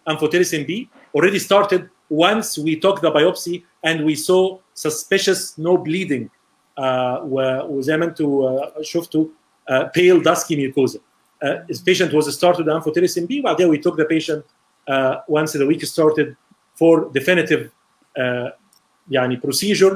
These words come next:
بكل الدبريدمنت. هناخد بقى ده الميدل تيرمت، آه، it's being removed،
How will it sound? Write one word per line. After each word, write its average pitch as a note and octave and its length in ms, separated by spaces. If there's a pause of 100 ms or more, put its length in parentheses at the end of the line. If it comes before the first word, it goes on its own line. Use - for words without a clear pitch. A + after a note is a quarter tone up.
(300)
بكل G3+ 340
الدبريدمنت. C#3 520
هناخد D#3 240
بقى C#3+ 400 (100)
ده D3+ 60
الميدل D3+ 320
تيرمت، D3+ 400 (180)
آه، C3+ 240
it's - 320
being C#3+ 220
removed، G#3 360